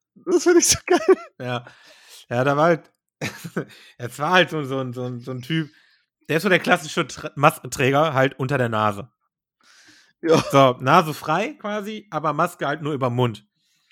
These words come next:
Speaker 2: Und dann kam halt der Security-Mann, hat so ein bisschen mit dem gelabert und das hat irgendwie nicht fun-, gefruchtet. Und dann kam der halt nochmal vorbei, hat das nochmal gesehen, hat dem einfach auf dem Hinterkopf so klatsch.
Speaker 1: <laughs>
Speaker 2: Einfach eine raufgehauen, dem an der Na-, an der Maske gezogen.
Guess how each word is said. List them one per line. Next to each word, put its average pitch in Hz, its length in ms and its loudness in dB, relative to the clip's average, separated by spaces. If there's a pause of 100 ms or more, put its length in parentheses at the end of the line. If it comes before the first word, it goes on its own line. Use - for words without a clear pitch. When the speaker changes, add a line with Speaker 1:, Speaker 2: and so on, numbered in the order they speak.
(540)
Speaker 2:
Und 135 80 -16
dann 131 120 -4
kam 160 160 0
halt 156 120 -4
der 135 60 -8
Security-Mann, 170 560 -2
hat 156 120 -2
so 147 60 -6
ein 139 40 -8
bisschen 139 180 -8
mit 135 100 -8
dem 131 120 -8
gelabert 175 420 0
und 135 100 -14
das 131 120 -8
hat 139 100 -12
irgendwie 135 180 -8
nicht 131 140 -8
fun-, 131 260 -8
gefruchtet. 208 560 -4
Und - 880 -18
dann 120 80 -2
kam 143 160 -2
der 131 80 2
halt 117 100 -2
nochmal 180 220 4
vorbei, 170 220 2
hat 151 60 0
das 147 80 -4
nochmal 147 160 2
gesehen, 143 240 -4
hat 147 120 -4
dem 143 100 -8
einfach 135 300 -2
auf 120 80 -6
dem 139 80 -8
Hinterkopf 127 400 -6
so 110 80 -20
klatsch. - 580 2 (160)
Speaker 1:
<laughs> - 640 0
Speaker 2:
Einfach 202 320 0
eine 175 220 4
raufgehauen, 196 640 4
dem 180 160 4
an 160 80 0
der 156 100 2
Na-, 165 240 4
an 156 100 4
der 156 200 2
Maske 202 300 2
gezogen. 185 680 0